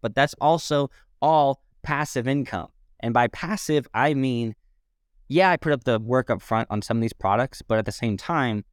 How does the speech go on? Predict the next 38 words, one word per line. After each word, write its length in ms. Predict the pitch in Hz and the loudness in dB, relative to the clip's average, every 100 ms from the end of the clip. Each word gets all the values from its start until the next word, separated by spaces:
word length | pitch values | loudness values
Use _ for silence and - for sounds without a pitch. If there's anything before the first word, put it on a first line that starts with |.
| _ _ _ _ _ _ _ _ _ _ _ _ _ | _ _ _ _ _ _ _ _ _ _ _ _ _
I'm 220 | 107 139 | 0 2
not 180 | 175 143 | 2 0
making 520 | 113 127 123 104 90 - _ _ _ _ _ - | -2 -2 -2 -2 -4 -8 _ _ _ _ _ -4
anything 480 | 131 135 - 95 92 | -2 -2 -2 -2 -2
right 200 | 85 95 | -2 -4
now, 260 | 87 65 - | -4 -6 -10
making 280 | - 104 101 | -6 -4 -2
products. 380 | 98 117 92 - | 0 2 0 -2
Like, 100 | 92 | 0
I 120 | 87 | 0
literally 440 | 104 113 120 113 101 _ - - | 2 0 2 0 -4 _ -20 -6
wake 320 | 110 113 113 | -2 0 2
up 220 | 120 - | 2 2
and 100 | 98 | -2
I'm 80 | 98 | -2
like, 120 | 98 | -2
"Oh 120 | 175 | -2
yeah, 180 | 196 185 | -2 -4
a 40 | - _ - | -6 _ -6
couple 220 | 135 117 | -4 -2
people 260 | 135 123 | -2 -2
bought 340 | 101 117 117 - | 0 2 2 0
some 180 | 123 123 | -4 -2
stuff," 320 | - 127 - - | 2 0 0 -4
wake 260 | 104 110 | -4 0
up, 220 | 123 131 - _ _ _ _ - | 0 0 -4 _ _ _ _ -4
get 140 | 113 | -2
a 40 | 110 | 0
burger 420 | 107 113 120 131 | 0 0 2 2
on 140 | 127 113 | 2 2
me, 180 | 123 | 0
whatever. 420 | 151 120 151 110 - | 0 2 0 -2 -4
And 120 | 117 | -2
it's 140 | 113 - | -2 -2
like, 220 | 110 - _ - | -4 -6 _ -6
that's 360 | 113 120 - - | -2 -2 -4 -14
extremely 640 | 117 - - 131 127 117 | -14 -6 -2 2 2 0
rewarding. 600 | 98 98 104 175 147 104 | -2 -2 0 0 0 -4